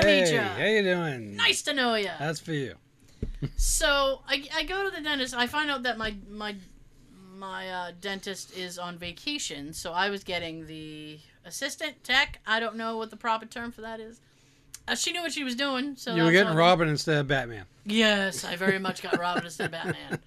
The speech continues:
Speaker 2: <laughs>
Speaker 1: So we get in, and, uh, they, they took me early, which was super because it, I had to do it on my lunch break because my work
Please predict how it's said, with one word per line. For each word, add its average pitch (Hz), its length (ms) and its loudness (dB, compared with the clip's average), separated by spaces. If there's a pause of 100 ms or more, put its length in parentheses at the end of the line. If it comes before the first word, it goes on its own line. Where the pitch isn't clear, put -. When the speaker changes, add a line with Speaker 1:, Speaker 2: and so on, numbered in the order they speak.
Speaker 2:
<laughs> 151 80 -8 (1000)
Speaker 1:
So 269 260 4
we 285 100 2
get 370 120 2
in, 214 400 2 (1400)
and, 190 280 0
uh, 175 420 0 (180)
they, 214 260 -4
they 208 160 -4
took 233 200 -8
me 214 160 -6
early, 226 220 -6
which 220 160 -12
was 202 120 -12
super 294 400 0
because 247 280 -2
it, 220 180 -8
I 214 120 2
had 233 200 4
to 233 40 -6
do 247 160 0
it 262 60 4
on 254 80 4
my 269 100 2
lunch 294 240 -2
break 240 340 2
because 180 440 -6
my 185 160 -4
work 175 340 -8